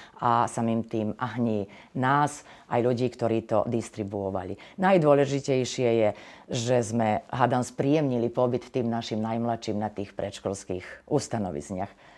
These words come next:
V roku dvetisícdvadsať, hovorím, najviac, e, sme vlastne sa snažili v oblasti vzdelávania, e,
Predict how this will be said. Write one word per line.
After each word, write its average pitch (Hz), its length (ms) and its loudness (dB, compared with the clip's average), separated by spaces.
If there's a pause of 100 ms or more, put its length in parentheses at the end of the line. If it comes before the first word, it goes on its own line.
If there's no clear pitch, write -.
(340)
V 175 100 -4
roku 220 240 8
dvetisícdvadsať, 170 1400 4
hovorím, 147 400 6 (480)
najviac, 156 640 6 (160)
e, 139 320 6 (400)
sme 131 640 2 (480)
vlastne 131 560 2
sa 127 160 0
snažili 131 480 2
v 120 80 4
oblasti 127 460 0
vzdelávania, 117 920 2
e, - 40 -8